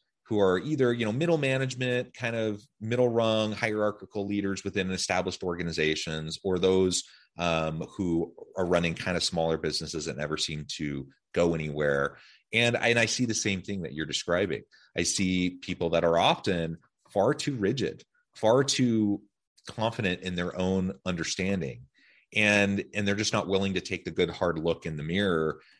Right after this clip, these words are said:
um, practice that ongoing self-reflection so that they can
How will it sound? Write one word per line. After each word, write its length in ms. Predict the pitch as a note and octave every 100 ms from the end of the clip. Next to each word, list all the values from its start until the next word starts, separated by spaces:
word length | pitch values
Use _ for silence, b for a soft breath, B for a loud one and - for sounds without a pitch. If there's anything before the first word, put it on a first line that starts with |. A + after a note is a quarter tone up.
| _
um, 440 | E2 D#2 D2+ D#2 -
practice 440 | - F#2+ - F#2 -
that 160 | D#2
ongoing 400 | E2+ F2 F2 E2
self-reflection 960 | D#2+ E2+ D#2 D#2 - F#2 - - D2 C2+ b b
so 140 | - F#2
that 180 | E2+ -
they 160 | F2
can 540 | E2 - E2 D#2 D#2